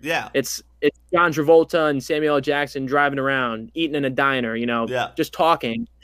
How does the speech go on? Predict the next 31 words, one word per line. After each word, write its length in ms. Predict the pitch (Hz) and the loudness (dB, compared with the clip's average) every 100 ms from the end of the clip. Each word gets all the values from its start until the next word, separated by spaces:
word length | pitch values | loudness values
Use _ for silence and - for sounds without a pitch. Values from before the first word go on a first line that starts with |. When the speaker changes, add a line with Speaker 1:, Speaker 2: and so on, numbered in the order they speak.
| - | 0
Speaker 2:
But 260 | 151 139 131 | 2 2 0
the 120 | 139 | -2
reason 440 | 131 175 185 160 | 0 2 4 2
that 120 | 147 135 | 2 0
it's 80 | |
such 220 | - 156 - | 0 0 0
a 40 | |
great 240 | 123 139 | 0 0
movie 480 | 117 139 226 143 135 | 2 6 6 6 4
is 120 | 131 | 2
because 420 | 120 127 147 131 120 | 2 -2 2 0 0
he's 220 | 139 127 | -2 0
a 60 | |
brilliant, 580 | 117 127 139 135 123 117 _ | -2 0 0 0 -2 -4 _
has 160 | 135 123 | -4 -4
brilliant 460 | 113 165 160 123 | 2 2 4 0
dialogue 500 | 117 127 180 135 123 | 0 2 2 2 2
between 300 | 117 117 147 | 0 -4 -4
the 60 | 117 | -4
characters. 580 | - 165 147 120 113 - _ - - | -2 -2 -2 -2 -2 -6 _ -20 -4
Now, 120 | 135 | 0
obviously, 520 | 147 156 143 135 127 - _ _ - | 2 2 2 0 -2 -4 _ _ -8
not 220 | 135 123 | -4 -2
everybody 420 | 135 127 131 123 | 0 0 2 2
at 80 | 113 | 0
Marvel 360 | 123 131 120 | 0 2 2
is, 260 | 113 110 - | 2 0 -10
nobody 580 | 120 139 185 127 120 117 | 0 4 6 6 4 2
is 200 | 110 117 | 0 -4
Quentin 360 | - 123 117 120 | -4 -6 -4 -6
Tarantino. 560 | 113 156 143 117 110 | -6 -4 -2 0 -2